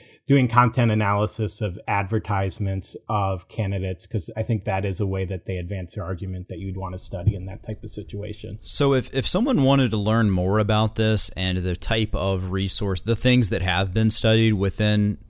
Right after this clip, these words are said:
Speaker 2: within this, uh, this arena and what makes, uh, candidates successful, like what you were just mentioning, what other resources would you recommend that they check out?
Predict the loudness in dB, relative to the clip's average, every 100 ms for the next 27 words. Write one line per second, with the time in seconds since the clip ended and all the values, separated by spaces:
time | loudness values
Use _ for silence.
0 | -8 -4 -2 0 0 2 2 2 2 2
1 | -2 -2 -2 -2 -2 0 2 2 2 0
2 | -2 -2 0 0 -2 -6 -12 -14 -6 0
3 | 0 2 0 0 2 0 0 -8 -20 -20
4 | -18 -14 -12 -8 -2 0 0 0 0 2
5 | 2 2 2 2 0 0 -2 -4 -4 -2
6 | 0 0 0 -2 -2 -2 -2 -4 -10 -6
7 | 2 6 8 8 6 4 4 4 2 2
8 | 0 0 0 0 0 0 0 0 2 0
9 | -2 -4 -2 -2 -2 -2 -4